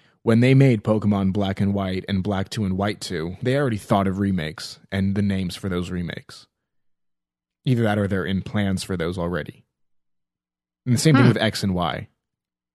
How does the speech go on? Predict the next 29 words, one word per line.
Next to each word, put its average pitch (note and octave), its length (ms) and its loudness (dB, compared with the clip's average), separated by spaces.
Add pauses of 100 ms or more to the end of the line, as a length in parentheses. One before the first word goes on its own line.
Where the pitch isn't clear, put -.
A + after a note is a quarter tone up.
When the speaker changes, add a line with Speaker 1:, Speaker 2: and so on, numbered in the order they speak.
(960)
Speaker 1:
Like, F#2+ 140 -10
I A#2 80 0
know A#2+ 260 4
that G2+ 120 0
there's G2+ 140 -2
gonna G#2 100 -2
be G2 100 -2
a F#2+ 40 -4
remake G2 260 -2
of F#2+ 80 -4
those F#2 180 -2
in G2+ 60 0
the G2+ 80 2
future. G2 500 0 (220)
What, A#2 280 2 (160)
what G#2 380 0
type G#2 240 -4
of, F#2+ 180 -2
uh, F2+ 280 -2 (520)
naming A#2 440 2
scheme C3+ 380 0
they're A#2+ 100 2
gonna B2+ 160 2
use B2+ 120 0
for C#3+ 100 0
them, C3+ 140 0
I G2 120 0
don't F#2 260 0
know. D#2 200 -4